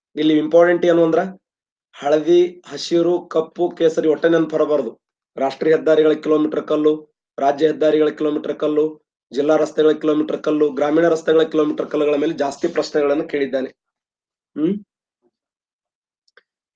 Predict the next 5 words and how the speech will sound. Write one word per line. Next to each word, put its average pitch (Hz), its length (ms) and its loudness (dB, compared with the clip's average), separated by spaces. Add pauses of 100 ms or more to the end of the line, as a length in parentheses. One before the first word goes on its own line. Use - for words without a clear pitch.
(260)
ನಮ್ಮ 151 180 2
ಭಾರತ 165 340 4
ದೇಶದಲ್ಲಿ 175 420 2
ರಾಷ್ಟ್ರೀಯ 156 380 0
ಹೆದ್ದಾರಿಗಳು 156 600 4